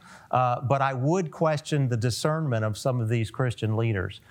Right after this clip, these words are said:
because, uh, I'm not even as high on this vaccine as, uh, Doctor Rand Paul, what you heard there. I don't think anybody should have been, been, uh, you know, offered to get it.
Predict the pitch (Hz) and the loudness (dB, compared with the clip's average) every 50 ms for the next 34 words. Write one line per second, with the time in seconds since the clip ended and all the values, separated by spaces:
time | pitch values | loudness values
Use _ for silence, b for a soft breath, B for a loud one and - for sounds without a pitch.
0 | B B B - 123 113 - - 131 123 123 113 - - - 123 120 117 - 127 | B B B -2 -2 -2 0 0 0 2 0 -2 -4 -4 -2 0 0 0 0 0
1 | 131 180 233 247 226 190 160 151 143 135 143 135 127 113 107 - 151 143 143 139 | 0 0 0 0 0 0 2 0 0 0 2 2 2 0 0 0 0 0 0 0
2 | 131 123 120 110 110 - - 120 117 117 110 110 - - 123 120 117 113 113 - | 0 0 0 0 -2 -2 0 0 0 0 0 -2 -2 -2 0 0 2 0 2 2
3 | 117 113 110 101 98 - - - 113 110 104 117 - - 127 117 117 - - 117 | 2 2 2 0 -2 -4 -2 0 0 0 0 -2 0 0 0 0 0 -2 -4 -2
4 | 107 117 117 110 104 101 - 143 139 135 110 98 104 - - 113 113 110 113 120 | 0 0 0 0 0 0 2 2 2 2 2 0 -2 -4 -2 0 0 2 2 0
5 | 113 104 104 123 127 123 107 - - B B B B B B B B - 135 160 | 0 0 0 0 0 -2 -4 -8 -12 B B B B B B B B 2 2 2
6 | 202 208 170 135 - 156 143 - - - 151 160 180 170 120 120 113 107 104 - | 2 0 -2 0 0 0 -2 -2 -2 0 0 2 2 2 2 2 0 0 -2 -4
7 | - - 113 104 104 107 110 104 - - 107 107 - _ - 110 107 113 110 104 | -2 0 0 0 0 0 0 0 -2 -2 -8 -10 -8 _ -4 0 0 2 0 0
8 | 107 - - 113 110 107 101 117 - - - - - _ - 165 147 117 110 104 | -2 -2 -2 0 0 0 0 -2 -6 -12 -20 -20 -20 _ -2 0 2 2 2 2
9 | 101 - - - 117 120 117 117 - - 120 104 98 - - - 127 107 101 123 | 0 -2 0 0 2 2 2 0 0 0 -2 0 -2 -4 -4 -2 -2 0 2 2
10 | 123 123 117 107 110 - - | 2 2 0 -2 -6 -6 -12